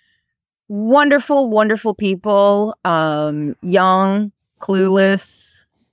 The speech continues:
uh, folks that, you know, truly did their best, um, with what they had to work with. Um, I have a younger brother,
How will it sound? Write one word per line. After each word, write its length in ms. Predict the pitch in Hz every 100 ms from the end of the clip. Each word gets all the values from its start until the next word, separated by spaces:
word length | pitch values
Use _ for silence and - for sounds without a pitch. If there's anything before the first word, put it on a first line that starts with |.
| _ -
uh, 380 | 165 156 151 156 -
folks 500 | 196 190 185 - - _
that, 800 | 170 160 156 156 156 - - - - _ _ _ _ _ _ _ _ -
you 140 | 180
know, 180 | 165 156
truly 1000 | - - 240 269 269 262 254 240 240 190 202 _ _
did 220 | 381 339
their 120 | 254
best, 840 | 214 185 165 180 233 - - - - _ _
um, 720 | 202 190 180 175 170 165 165 -
with 500 | 175 165 170 165 - _ _
what 420 | 165 156 156 180
they 100 | - 165
had 160 | 160
to 60 | 151
work 200 | 156 160
with. 380 | 233 254 262 - _ _ _ _ _ _ -
Um, 640 | 165 156 147 143 143 143 165 _ -
I 100 | 151
have 720 | 160 175 160 156 147 147 147 - _ _
a 500 | 165 156 143 135 139 -
younger 380 | 151 156 175 165
brother, 840 | 147 196 214 233 254 247 247 240